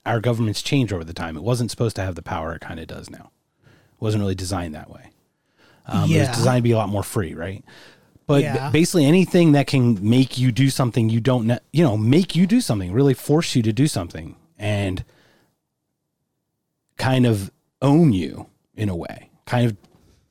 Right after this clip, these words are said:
Speaker 1: can tell you what to do and how to do it and when to do it, right? I'm Moses. There's no other God than the one that I talk to. So if I tell you something,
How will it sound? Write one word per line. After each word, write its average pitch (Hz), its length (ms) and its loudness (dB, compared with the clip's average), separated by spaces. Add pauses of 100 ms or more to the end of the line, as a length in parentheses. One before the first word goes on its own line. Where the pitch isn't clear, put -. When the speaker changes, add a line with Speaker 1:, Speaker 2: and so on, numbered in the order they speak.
(200)
Speaker 1:
can 104 240 -2
tell 117 180 0
you 104 140 2
what 110 200 -6
to - 80 -10
do 110 180 0
and 90 100 -4
how 98 140 -4
to 101 80 -4
do 92 220 -4
it 117 40 0
and 95 100 -8
when 90 160 -8
to 80 60 -10
do 78 160 -10
it, - 120 -20 (640)
right? 110 240 -10 (400)
I'm 127 220 4
Moses. - 560 0 (640)
There's 113 220 -2
no 135 200 2
other 165 140 2
God 131 340 0
than 113 120 0
the 107 80 2
one 117 200 0
that 104 120 -2
I 113 160 -2
talk 92 320 -6
to. - 300 -14 (920)
So 120 240 0
if 107 120 -4
I 160 240 0
tell 202 260 4
you 156 140 4
something, 117 460 0